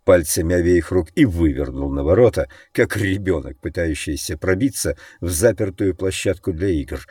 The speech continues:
Затрещали и полетели искры. В мгновение он оказался в электрическом голубом сиянии. Его униформа армии совершенных воинов задымилась и обуглилась, эполеты на плечах сгорели в огне.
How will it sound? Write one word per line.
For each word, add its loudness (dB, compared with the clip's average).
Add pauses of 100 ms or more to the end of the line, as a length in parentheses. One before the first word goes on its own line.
(300)
Затрещали 0
и -2
полетели 0
искры. -2 (280)
В -6
мгновение 2
он 0 (220)
оказался 0
в 0
электрическом -4
голубом 2
сиянии. -2 (260)
Его 4
униформа 2
армии 2
совершенных -4
воинов 2 (280)
задымилась 2
и 4
обуглилась, 0 (300)
эполеты 2
на -4
плечах -4
сгорели 0
в 0
огне. 0